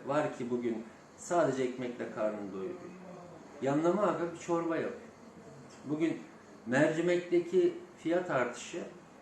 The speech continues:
son bir yılda yüzde dört yüzlerde. Düşünebiliyor musunuz?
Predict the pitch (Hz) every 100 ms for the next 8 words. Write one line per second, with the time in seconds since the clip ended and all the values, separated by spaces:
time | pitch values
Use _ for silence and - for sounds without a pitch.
0 | - - 170 160 160 180 131 117 117 180
1 | 135 147 143 175 156 165 - 107 92 95
2 | - - - - - - - - - -
3 | - - 127 123 208 214 - -